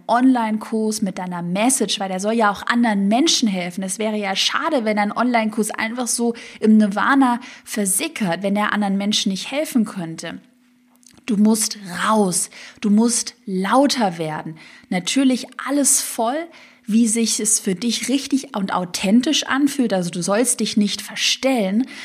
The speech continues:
Aber es gibt ein paar Hebel, die man, ähm, die man bewegen kann, um in einer Launchphase präsenter zu sein und vielleicht auch diese Schüchternheit so ein bisschen zu überwinden.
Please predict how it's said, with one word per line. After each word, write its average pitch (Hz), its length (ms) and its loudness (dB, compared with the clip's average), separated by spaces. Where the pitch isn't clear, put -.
Aber 220 440 2
es - 160 -4
gibt - 220 -4
ein 185 200 -2
paar 233 440 -2
Hebel, 220 640 0
die 226 140 6
man, 190 560 2
ähm, 190 320 -2
die 214 140 6
man 190 220 4
bewegen 214 560 -2
kann, 202 400 -6
um 220 200 4
in 202 200 -4
einer 180 280 -2
Launchphase 208 1080 0
präsenter 196 1000 2
zu - 160 -2
sein 180 260 -4
und 180 100 -4
vielleicht 202 300 -6
auch 202 80 -10
diese 202 260 -2
Schüchternheit 208 920 0
so 214 80 -2
ein 196 120 0
bisschen 226 440 -2
zu - 160 2
überwinden. 185 800 0